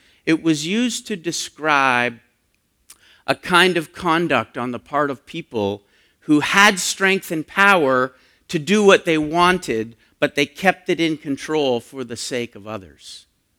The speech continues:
right? This is real gentleness. See,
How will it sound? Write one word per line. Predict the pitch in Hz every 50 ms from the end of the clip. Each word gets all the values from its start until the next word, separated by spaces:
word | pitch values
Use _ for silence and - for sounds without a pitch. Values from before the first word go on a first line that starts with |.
| _ _
right? | - 120 120 135 151 - _ _ _ _ _ _ _ _ _ _ _ _ _
This | 139 127 175 202 214 208 - - - - - _
is | - 175 185 175 160 151
real | 143 143 170 185 185 180 170
gentleness. | 143 143 165 165 180 - - 147 131 123 107 101 -
See, | - - - - - 180 190 180 -